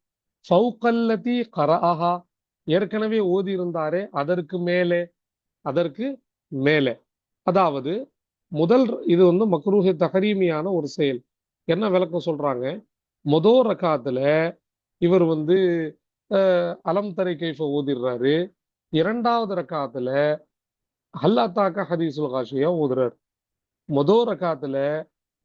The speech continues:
அஹ், அரஐத்தல்லதி ஓதுறாரு. இரண்டாவது ரக்காத்துல வல் ஆதியாத் ஓதுறாரு. இது செய்யக்கூடாது. இது தர்தீபுக்கு மாற்றம். வரிசை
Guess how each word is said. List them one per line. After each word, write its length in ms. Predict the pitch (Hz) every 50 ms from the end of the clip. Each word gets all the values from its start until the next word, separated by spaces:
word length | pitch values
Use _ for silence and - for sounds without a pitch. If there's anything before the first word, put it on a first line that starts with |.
| _ _ _ _ -
அஹ், 400 | 170 170 170 165 160 156 156 160 - 156 156
அரஐத்தல்லதி 800 | 160 185 202 - 202 202 208 160 - 196 185 175 170 151 156 156 147 143
ஓதுறாரு. 440 | 131 123 131 135 127 131 127 139 143 147 156 _ _ _ _ _ _ -
இரண்டாவது 520 | 165 160 180 220 233 233 240 240 226 196 -
ரக்காத்துல 460 | 180 160 135 165 151 139 123 139 135 139 135 143 208 202 160
வல் 180 | 175 214 233 202
ஆதியாத் 500 | 202 196 185 147 151 143 139 147 147 170 151
ஓதுறாரு. 320 | 139 123 127 127 120 113 _ _ _ _ _ _ _ _ _ _ _ _ _ _ _ -
இது 140 | 202 208 202
செய்யக்கூடாது. 480 | - 185 165 147 123 135 123 120 117 - -
இது 160 | 160 151 170 139 -
தர்தீபுக்கு 560 | 196 202 220 180 254 247 247 214 226 175 220 202
மாற்றம். 380 | 180 151 131 - - 135 147 175
வரிசை 500 | 135 135 160 185 226 202 - - 226 240